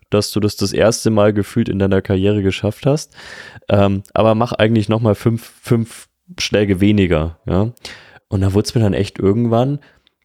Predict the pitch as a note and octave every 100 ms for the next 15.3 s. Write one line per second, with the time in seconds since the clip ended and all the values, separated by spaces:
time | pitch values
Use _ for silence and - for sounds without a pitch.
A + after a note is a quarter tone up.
0 | _ - G#2+ A#2 C#3 D3+ A#2+ G#2+ G#2 A2
1 | G2+ - G2 G#2 F#2 - B2 E3 D3 -
2 | C#3+ A#2+ A2+ G#2 G#2 G#2+ A2+ G2 A#2 A#2+
3 | A#2+ - G2+ B2 A#2+ G#2+ G#2 G2+ A#2+ D3
4 | - - A#2+ - A#2 G2 A2+ A2 G#2 F2+
5 | - G#2+ G#2+ F2+ E2 G2+ F#2 - G2 A#2
6 | B2 G2+ - - _ - F#2+ G2 - F#2+
7 | - G#2+ - G2 G2 - F#2+ - F#2+ F2+
8 | - A#2 - - F#2 F#2 - F#2 F2+ -
9 | F#2+ F#2 F#2 F2 E2+ _ _ _ F#2+ G2
10 | - F#2 - F2 E2 D#2+ A2+ F#2+ - -
11 | - - - - G2 F#2 G2 F#2+ G2+ -
12 | G#2+ - G2+ F2+ F#2 F2+ - - F2 E2+
13 | - A2 B2 G#2+ F#2+ F2+ F2 F2 - G2
14 | G2 F#2+ F#2 - - - B2+ G#2+ F2 F2+
15 | G2+ E2 -